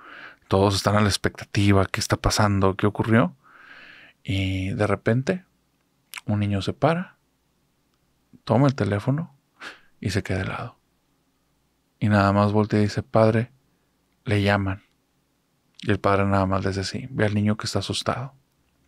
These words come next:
Se acerca y en el micrófono, en el auricular, comienza a decir plegarias y hablar en latín. Y se escuchan ruidos extraños que vienen del micrófono.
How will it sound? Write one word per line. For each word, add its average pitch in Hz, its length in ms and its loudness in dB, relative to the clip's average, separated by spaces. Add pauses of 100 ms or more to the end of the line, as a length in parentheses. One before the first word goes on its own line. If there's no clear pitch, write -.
(720)
Se - 140 0
acerca 131 680 2 (140)
y 107 120 2
en 101 460 2
el 95 880 -2
micrófono, 110 800 4
en 110 80 4
el 101 120 4
auricular, 101 600 2 (720)
comienza 107 880 4 (200)
a 101 600 2
decir 107 480 2 (240)
plegarias 104 760 2 (420)
y 117 80 2
hablar 98 240 2
en 101 120 0
latín. 135 380 0 (640)
Y - 120 -2
se - 80 2
escuchan - 440 0
ruidos 101 380 2
extraños 98 600 -2
que 98 80 -4
vienen 98 240 -4
del 98 140 -8
micrófono. 107 640 -4